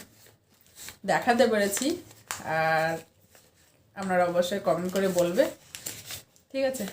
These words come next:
তাহলে আপনারা ভালো থাকবে, সুস্থ থাকবে,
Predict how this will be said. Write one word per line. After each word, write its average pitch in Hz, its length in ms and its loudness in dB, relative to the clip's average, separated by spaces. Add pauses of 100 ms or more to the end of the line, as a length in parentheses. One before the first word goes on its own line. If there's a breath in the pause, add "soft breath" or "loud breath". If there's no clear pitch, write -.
(500)
তাহলে - 240 -10
আপনারা 170 300 -2
ভালো 175 220 -4 (100)
থাকবে, 233 320 -2 (400)
সুস্থ - 240 -18 (120)
থাকবে, 214 280 -2